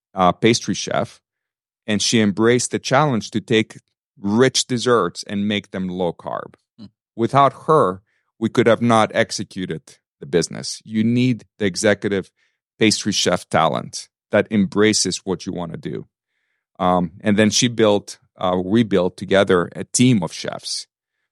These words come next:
Speaker 1: Um, s-, Amanda Murphy and some others that are here, um, supporting us and doing an amazing job.
Speaker 2: You know, you're aware of the co-, correlation between sugar content and depression,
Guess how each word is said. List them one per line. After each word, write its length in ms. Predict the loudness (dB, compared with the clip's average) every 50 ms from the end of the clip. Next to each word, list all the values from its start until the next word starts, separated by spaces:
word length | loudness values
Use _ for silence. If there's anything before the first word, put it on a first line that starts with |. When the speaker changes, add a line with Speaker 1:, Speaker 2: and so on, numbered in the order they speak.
| _ _ _ _ _
Speaker 1:
Um, 440 | -2 0 0 0 0 -2 -4 -8 -12 _ _ -20
s-, 140 | -18 -18 -18 _ _ _ _ _ -6
Amanda 380 | -2 0 2 2 2 2 0
Murphy 540 | 2 4 4 4 4 4 2 -2 -2 -2 0 -2
and 140 | -4 -6
some 240 | -8 -8 -6 -4 -4
others 360 | -4 -2 0 0 0 0 -2
that 160 | -6 -6 -6 -4
are 100 | -6 -6
here, 440 | -4 0 2 2 4 2 2 -2 -6 _ _ _ _ _ _ _ _ _
um, 360 | -4 -2 0 0 0 -2 -4 -8
supporting 560 | -6 -4 -2 -2 0 2 2 2 2 2 2 2
us 240 | 2 0 0 -2
and 240 | -2 -2 -4 -4 -2
doing 240 | 0 0 2 2 0
an 120 | 0 -2
amazing 560 | -2 -2 -2 0 0 0 0 0 -2 -4 -6 -6
job. 440 | -4 -4 -4 -4 -4 -6 -8 -14 -20 _ _ _ _ -20 -20 -20 -20 _ _ 0
Speaker 2:
You 100 | 2 4
know, 60 | 4
you're 240 | 4 4 4 4 4
aware 260 | 4 4 2 2 0
of 100 | 0 -2
the 380 | -4 -6 -6 -8 -8 -12 -14 -18 _ _ _ _ _ -6
co-, 120 | -6 -6
correlation 580 | -6 -6 -4 -2 -2 -2 -2 0 0 -2 -2 -4
between 420 | -6 -6 -4 -4 -4 -4 -4 -2
sugar 320 | -2 -2 0 0 -2 -4 -4
content 560 | -2 -2 -2 -2 -2 -2 -2 -2 -2 -2 -4
and 300 | -6 -6 -4 -4 -6 -8
depression, 540 | -10 -10 -8 -8 -6 -6 -8 -10 -10 -16